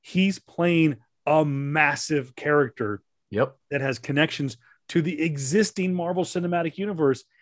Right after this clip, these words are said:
Speaker 2: Yep.
Speaker 1: and that is, is it, is it Eros or Eno? What is it?
Speaker 2: Uh, sh-, I was actually gonna see if we, I don't, if we wanted to talk about this because
Speaker 1: Ooh,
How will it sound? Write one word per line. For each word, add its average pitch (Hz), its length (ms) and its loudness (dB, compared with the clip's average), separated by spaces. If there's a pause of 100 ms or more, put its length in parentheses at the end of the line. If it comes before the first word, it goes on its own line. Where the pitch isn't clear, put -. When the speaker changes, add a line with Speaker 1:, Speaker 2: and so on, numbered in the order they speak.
(240)
Speaker 2:
Yep. 104 120 -10
Speaker 1:
and 131 180 -2
that 165 200 4
is, 156 280 4 (360)
is 120 140 -4
it, 120 160 -12
is 127 140 -6
it 113 100 -12 (140)
Eros 180 400 2
or 143 80 -2
Eno? 135 260 -2 (480)
What 147 100 -6
is 165 100 -4
it? 202 60 0
Speaker 2:
Uh, 143 340 4
sh-, - 340 -2
I 165 100 6
was 190 180 4
actually 170 300 2
gonna 156 220 0
see 143 240 0
if 127 80 -4
we, 135 160 -2
I 131 140 0
don't, 123 220 -4
if - 100 -12
we 143 60 0
wanted 123 300 2
to - 40 -12
talk 131 200 0
about 170 240 -4
this 185 180 -2
because 165 760 4
Speaker 1:
Ooh, - 40 -14